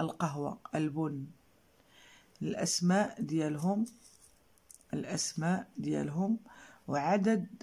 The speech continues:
الحروف، عدد، آه، اسمهم. نكتب المنيع اللور ديالو، امنع فلان بن فلانة عن فلانة بنت فلانة. نكتب هنايا، آه، فلانة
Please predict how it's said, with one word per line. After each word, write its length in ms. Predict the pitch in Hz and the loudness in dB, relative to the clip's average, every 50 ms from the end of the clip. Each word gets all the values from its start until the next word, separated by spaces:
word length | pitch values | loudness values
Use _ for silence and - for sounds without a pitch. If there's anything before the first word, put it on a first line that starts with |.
| - - | -6 -2
الحروف، 680 | 151 151 151 156 - - 165 156 156 175 190 202 208 202 - - - - 180 202 240 240 | -2 -2 -2 -2 -2 -2 -2 0 2 4 4 4 2 0 -4 -12 -12 -10 -8 -8 -8 -8
عدد، 640 | - - - 147 151 160 160 160 156 143 - - 156 | -6 -4 -4 -2 -2 0 0 -2 -2 -4 -4 -2 -2
آه، 240 | 156 151 151 147 - - - - - - - - | 0 0 -2 -4 -8 -12 -20 -20 -20 -8 -2 0
اسمهم. 520 | 190 180 - - 156 151 165 196 214 208 - 214 170 170 | 2 2 2 0 0 2 2 2 2 2 0 0 0 0
نكتب 380 | 170 - - - 196 190 190 - - | 0 -2 -2 0 0 0 0 -2 -2
المنيع 760 | - 165 160 151 151 151 147 147 151 156 165 185 196 - - - - - | 0 2 2 2 0 0 0 0 0 2 2 2 2 0 -2 -6 -6 -4
اللور 380 | 156 156 156 165 180 180 156 | -2 0 2 2 2 2 2
ديالو، 400 | 143 139 151 147 143 135 135 - 175 - - - - - - - - - | 0 -2 -2 -2 -2 -2 -4 -6 -8 -10 -14 -20 -20 -20 -20 -10 -2 2
امنع 440 | 196 208 208 185 175 160 151 147 139 | 4 6 6 6 4 4 2 2 0
فلان 580 | - - - 160 156 160 185 202 214 202 190 | -2 -2 0 0 2 4 4 4 4 2 2
بن 340 | 175 - - 151 156 165 165 | 0 0 -2 -2 -2 -2 -2
فلانة 500 | 156 - - 160 156 151 151 156 165 185 | -4 -4 -4 -4 -2 -2 0 0 0 0
عن 260 | 196 196 170 180 185 | 0 2 2 2 2
فلانة 460 | 175 - - 165 165 170 180 190 196 190 | 2 2 0 -2 0 2 2 2 0 0
بنت 200 | 170 175 170 170 | 0 0 -2 -4
فلانة. 440 | - - - - - - - - - - - - - - - - - - - - - - _ _ - | -4 -4 -4 -2 -2 -2 -4 -6 -10 -16 -20 -20 -20 -20 -20 -20 -20 -20 -20 -20 -20 -20 _ _ -4
نكتب 520 | 170 156 156 - - - - 214 180 156 | -2 -2 -2 -2 -4 -2 0 0 0 0
هنايا، 600 | 156 156 160 160 156 156 156 160 170 190 202 220 - - - - - - - - _ _ - | -2 -2 -2 -2 -2 0 0 0 2 2 0 -2 -4 -8 -16 -20 -20 -20 -20 -20 _ _ -4
آه، 240 | 156 156 151 151 151 | -2 0 0 -2 -2
فلانة 720 | 147 - - - 180 175 165 160 160 165 180 190 - - | -4 -6 -2 2 2 2 2 2 2 0 0 0 -2 -4